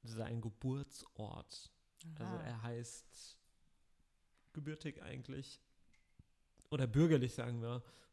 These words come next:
Speaker 1: Hubert Achleitner.
Speaker 2: <laughs> Gibt es einen bayerischeren Nachnamen, frage ich da.
Speaker 1: Ich will nicht klugscheißen, aber der ist Österreicher.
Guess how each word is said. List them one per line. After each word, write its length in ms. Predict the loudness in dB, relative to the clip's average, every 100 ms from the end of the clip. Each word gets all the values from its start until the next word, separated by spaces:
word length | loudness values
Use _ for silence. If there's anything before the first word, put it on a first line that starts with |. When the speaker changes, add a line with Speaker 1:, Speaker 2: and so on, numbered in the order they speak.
| -4
Speaker 1:
Hubert 540 | -2 0 0 -4 -12 -20 -20 -20 -20 _ _ _ _ _ _ _ -8
Achleitner. 840 | -4 -4 -2 -2 -2 -4 -4 -4 -8 -18 -20 -10
Speaker 2:
<laughs> 1700 | -8 -8 -10 -18 -20 -20 -20 -20 -20 -20 -20 -20 -12 -8 -8 -8 0
Gibt 260 | 2 2 0
es 140 | 0
einen 320 | 2 4 4
bayerischeren 640 | 6 6 4 0 0 0
Nachnamen, 560 | 0 -4 -4 -4 -4 -6
frage 340 | -8 -10 -10
ich 100 | -10
da. 240 | -10 -10 -12 -18 -20 -20 -20 -20 -20 -20 -20 -20 -20 -20 -20 _ -20 -20 -20 -20 -8 -4 -2 -4 -10 -20 _ _ _ _ _ _ _ _
Speaker 1:
Ich 180 | -8 -2
will 60 | 0
nicht 180 | 0 0
klugscheißen, 880 | -2 0 2 2 2 -2 -2 -4 -8 -10
aber 400 | -4 -2 -2 -2
der 200 | -2 -4
ist 160 | -6 -4
Österreicher. 720 | -2 -2 -6 -8 -6 -6 -8